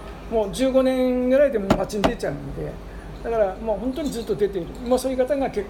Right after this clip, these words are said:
構いて、で、まあ、サラリーマンをやって、四年ぐらい前に退職金をしてっていうような状況。そういう方々が結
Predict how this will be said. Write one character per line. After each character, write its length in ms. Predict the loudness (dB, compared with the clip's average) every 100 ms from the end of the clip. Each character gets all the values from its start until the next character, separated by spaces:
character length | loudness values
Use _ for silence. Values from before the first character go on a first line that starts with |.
| -6
構 80 | -8
い 40 | -8 -4
て、 200 | -4 -4 -8 -14 -14 -4
で、 360 | 0 0 -2 -6 -10 -14 -14 -14 -10 0
ま 260 | 0 0 -6
あ、 40 | -10 -12 -12 -14 -14 -8
サ 140 | 0
ラ 80 | 2
リ 120 | 2
ー 100 | 2
マ 80 | 0
ン 120 | 0 -2
を 20 |
や 140 | -6
っ 20 |
て、 420 | -6 -2 2 2 0 -10 -14 -4
四 140 | -2
年 180 | -2 -2
ぐ 60 | -4
ら 80 | -4
い 40 |
前 200 | -2 -2
に 160 | -4 -2
退 140 | -2
職 180 | -2 -8
金 180 | -8 -6
を 180 | -8 -8
し 100 | -12
て 120 | -12
っ 20 | -12 -14 -14 -12 0
て 60 |
い 40 | 4
う 20 |
よ 80 | 4
う 20 |
な 60 | 2
状 80 |
況。 240 | -6 -8 -2
そ 100 | 0
う 20 |
い 40 |
う 40 | 0
方 200 | -2 -2
々 140 | -2
が 200 | -2 -4
結 180 | -4 -8